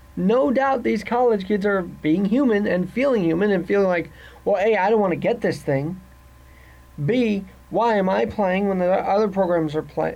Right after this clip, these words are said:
are not playing?" I mean, I'm sure there's a lot of psyche, and of course they're not in the classroom, they're on Zoom. It's not an easy time for any athlete, let alone a college athlete. I mean,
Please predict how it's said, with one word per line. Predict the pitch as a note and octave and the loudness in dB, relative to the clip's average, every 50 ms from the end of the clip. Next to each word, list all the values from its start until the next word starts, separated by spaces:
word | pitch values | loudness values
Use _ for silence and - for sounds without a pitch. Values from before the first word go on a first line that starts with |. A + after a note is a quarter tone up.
| - - | -8 -6
are | - F#3+ F#3 | -4 -2 0
not | F3 E3+ F3+ G3+ G#3+ - | 0 0 0 -2 -4 -4
playing?" | - - D#3+ E3 F3 | -6 -4 -4 -2 -2
I | F#3+ | 0
mean, | G#3+ A#3 | 0 0
I'm | B3 B3 B3 | 0 0 0
sure | A#3+ - D#4 | -2 -2 0
there's | E4+ E4 C4+ | 0 0 0
a | A3+ | 0
lot | G3+ G3 F#3+ G3+ A3 B3+ C#4 C#4+ | 0 0 2 0 2 2 2 2
of | C4 A#3+ G#3+ G#3+ - - - - - - - - - - - - | 0 0 -2 -6 -12 -18 -20 -20 -20 -20 -20 -20 -20 -20 -20 -20
psyche, | - - - B3 B3 B3 A3+ A3+ B3+ A#3 | -20 -4 0 0 2 2 0 0 0 2
and | G#3+ G3 | 2 0
of | F3+ F#3 | -2 0
course | - A3+ A3 A3 G#3+ | 0 0 0 0 0
they're | G#3+ G#3 | -2 -2
not | G#3 A3 A3+ A#3 | 0 2 2 2
in | A3 | 2
the | G#3 F#3+ | 0 -2
classroom, | F#3+ - - B3 A#3 A#3+ A#3+ A#3 - - A#3+ A#3 A#3 A3+ | -4 -4 -2 0 2 2 0 0 0 -2 0 0 2 0
they're | G#3+ G3+ F#3+ F#3+ | 0 0 2 2
on | F#3 F#3 F#3 F3+ E3+ | 2 2 0 0 -2
Zoom. | D#3+ D#3 G3 A#3+ B3+ B3+ B3+ B3+ A#3+ A3+ A3 - - - - - - - - - | -4 -2 0 0 2 2 2 2 0 -2 -4 -8 -18 -20 -20 -20 -20 -20 -18 -8
It's | - G3 A3 G#3 - | -4 -2 -2 -2 -2
not | A3 G#3+ A3 A#3+ C4+ C4+ | -2 0 2 2 2 2
an | A#3+ A3 | 2 2
easy | A3 A3+ A3+ G#3 G3+ F#3 | 0 0 0 0 -2 -4
time | F#3 - A#3+ C4 B3 G#3 F#3 F3 E3 D#3+ - - - - - - - | -4 -4 -2 0 0 0 -2 -2 -4 -8 -12 -18 -20 -20 -20 -20 -10
for | - - G3 G3 | -2 0 2 2
any | G3 A3 C4 C#4+ A#3 | 2 2 2 0 0
athlete, | F#3 D#3 D3 C#3 C#3+ D3 D#3+ F3 F#3+ G#3 - | 0 0 -2 -2 -2 -2 -2 -2 -2 -2 -2
let | E3+ F#3 G#3+ | 0 0 2
alone | A3+ A3 A3 A3 | 2 2 2 2
a | A3 | 0
college | A3 - - B3+ C#4+ C4+ - - G3+ | -2 -2 -2 0 0 0 0 0 -2
athlete. | D3 C#3+ C#3+ - - F3+ D#3+ | -6 -6 -8 -12 -12 -10 -8
I | D#3 | -4
mean, | F3 F#3 F#3+ F#3+ F#3 F#3 | -4 -2 -2 -2 -2 -4